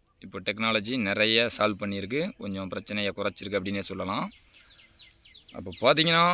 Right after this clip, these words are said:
படிக்காதவங்க, படிச்சவங்க அப்படின்லாம் ஒரு வித்தியாசமும் இல்ல. இங்க யார் நினைச்சாலும் என்ன வேணாலும் பண்ணலாம். உதாரணத்துக்கு நம்மளே இப்போ வீடியோ போட்டுக்கிட்டு இருக்கோம். இப்ப நம்ம என்ன பெருசா ஒண்ணும் படிச்சுக்கிடல.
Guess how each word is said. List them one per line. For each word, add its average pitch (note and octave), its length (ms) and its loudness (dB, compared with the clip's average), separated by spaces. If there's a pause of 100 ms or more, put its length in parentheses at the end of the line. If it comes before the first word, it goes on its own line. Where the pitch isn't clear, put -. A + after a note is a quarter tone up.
(140)
படிக்காதவங்க, B2+ 1000 6 (100)
படிச்சவங்க A#2+ 460 4
அப்படின்லாம் A#2 480 4
ஒரு G#2+ 120 2
வித்தியாசமும் G#2+ 500 2
இல்ல. G2+ 160 2 (600)
இங்க F#2+ 280 -6
யார் G#2+ 280 4
நினைச்சாலும் A2+ 400 0
என்ன G2+ 140 0
வேணாலும் G#2 380 0
பண்ணலாம். G2 360 -2 (180)
உதாரணத்துக்கு G2 500 -2
நம்மளே G2+ 220 0
இப்போ G2 160 -6
வீடியோ G2+ 260 0
போட்டுக்கிட்டு F#2+ 400 -6
இருக்கோம். B2 260 -4 (640)
இப்ப G2 160 -8
நம்ம G2 180 -6
என்ன G2 140 -6
பெருசா G2 380 -4
ஒண்ணும் G#2 240 -2
படிச்சுக்கிடல. G2 500 -2